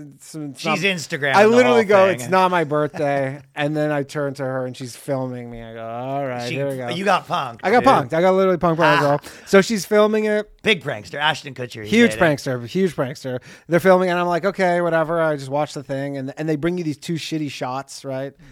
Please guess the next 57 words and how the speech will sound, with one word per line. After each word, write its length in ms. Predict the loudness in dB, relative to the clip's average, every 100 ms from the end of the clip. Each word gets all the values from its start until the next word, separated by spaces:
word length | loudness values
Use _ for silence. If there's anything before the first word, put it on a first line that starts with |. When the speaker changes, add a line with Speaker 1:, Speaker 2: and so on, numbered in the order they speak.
| -12
Speaker 2:
There 200 | -8 -8
you 160 | -8
go. 140 | -14 -2
Speaker 1:
And 160 | 0 2
then 80 | 0
she 140 | 2
goes, 260 | 4 2 0
she 100 | 0
goes, 180 | 0 2
uh, 140 | 2 4
and 220 | 2 2
the 100 | -2
funny 220 | 0 0 0
thing 140 | -2
is, 100 | -6
she 80 | -6
goes, 160 | -4
"I 120 | 0 0
was 120 | -2
actually 160 | -4
hoping 260 | -4 -4 -6
that 140 | -6
they 80 | -6
would 180 | -8 -8
bring 140 | -8
us 100 | -8
dessert." 460 | -10 -12 -8 -8 -8
She 100 | -8
wanted 160 | -6 -6
free 160 | -8
dessert. 400 | -8 -10 -12 -10
Speaker 2:
Right. 300 | -8 -8 -6
Speaker 1:
This 100 | -6
was 120 | -2
her 80 | -2
big 160 | -2 -4
scam. 520 | -6 -6 -6 -8 -14 -20 -20 -8
She 100 | -4
goes, 120 | -2
Speaker 2:
Mm. 200 | -2 -4
Speaker 1:
"I, 100 | -6
I 40 | -4
thought 160 | -4
she 80 | -4
was 80 | -6
gonna 100 | -4
bring 160 | -4 -8
us 200 | -12 -12
hoping 300 | -4 -2 -2
for 120 | -6 -8
dessert," 320 | -8 -6 -6
and 80 | -6
I'm 80 |
like, 120 | -8 -4
Speaker 2:
Great 100 | -2
Speaker 1:
"Whatever." 260 | -2 -4
Speaker 2:
prank. 280 | -6 -8